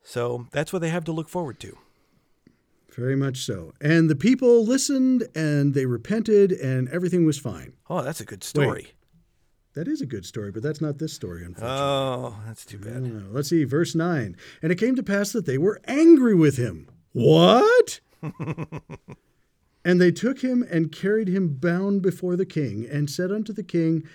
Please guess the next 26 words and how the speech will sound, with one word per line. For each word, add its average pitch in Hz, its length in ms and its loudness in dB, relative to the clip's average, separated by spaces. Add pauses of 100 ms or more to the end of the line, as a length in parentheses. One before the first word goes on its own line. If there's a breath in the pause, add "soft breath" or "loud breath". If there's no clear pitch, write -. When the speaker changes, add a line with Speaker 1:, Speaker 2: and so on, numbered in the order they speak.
(320 loud breath)
Speaker 2:
Behold, 165 640 2
we 214 140 0
have 160 300 -4
brought 196 300 -2
a 269 40 0
man 190 320 0
before 151 400 -2
thee 127 240 0
who 123 160 0
has 113 120 -6
prophesied 185 720 -4 (100)
evil 156 580 0
concerning 139 520 -2
thy 135 200 -4
people, 131 520 -8 (760)
and 104 160 -12
saith 156 260 0
that 113 180 -8
God 147 340 -2
will 117 140 -8
destroy 175 560 -2
them. 98 300 -8 (840)
And 147 140 2
he 170 100 2
also 196 460 0
prophesieth 175 800 -4